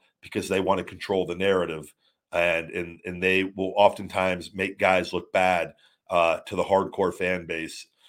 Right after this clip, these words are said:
Uh, and, and they've done this they've done this dating back since Vince Junior's taken over. And he, they've always controlled, and they, they, they, they have their little stooges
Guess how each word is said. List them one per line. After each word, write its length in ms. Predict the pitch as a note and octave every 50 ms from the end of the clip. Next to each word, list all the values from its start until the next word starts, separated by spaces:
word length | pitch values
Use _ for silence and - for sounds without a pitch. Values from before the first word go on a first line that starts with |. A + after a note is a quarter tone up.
| _ _ _
Uh, 380 | - E2+ E2 D#2+ D#2 D2+ D2 D2 - -
and, 160 | F2+ F2 E2+
and 120 | F2 E2+
they've 140 | F2 F2 D#2
done 180 | F#2+ F#2+ G2+ G2+
this 220 | G2 F2+ - - - _ _ _ _
they've 160 | - G2 F#2
done 200 | G2 G#2 G#2 G#2
this 200 | G#2 G#2+ F#2+ -
dating 340 | - - F#2+ G2+ F#2+ F#2 F#2
back 400 | F2 G2+ F#2+ F#2+ F#2 - - - _ _ _ _ _ _ _ _ _ _ _ _ _ _ _
since 280 | - - G#2 F2+ - -
Vince 240 | F#2+ G2 F#2+ F#2
Junior's 400 | - - F#2+ G2 F#2 F2 E2+ -
taken 320 | - F#2+ E2+ D2+ - - C#2+
over. 300 | C#2 - - - - _ _ _ _ _ _ _ _ _ _
And 300 | - F2 F2 E2+ E2 D#2+
he, 140 | E2+ F#2 F#2
they've 180 | F2+ F#2 F#2+ F#2
always 340 | F#2 F#2+ F#2+ F#2+ F#2 F#2 -
controlled, 540 | - F#2+ F2+ - - F#2+ F#2 F2+ F2+ F2
and 180 | F2 - E2+ F2
they, 120 | F2 F2+
they, 340 | F2+ F2+ F2+ F2+ F2+ F2+ F2
they, 280 | F2 F#2 F#2 F#2 F#2 F#2
they 240 | F2+ F#2 F#2 F2+ F2
have 240 | F2+ G2 G2 F#2+ F2
their 120 | F#2+ F#2+
little 220 | F#2 F#2+ F2+ F2+ F2
stooges 580 | - - - G#2 G#2 F#2 F2+ - G2+ G2 -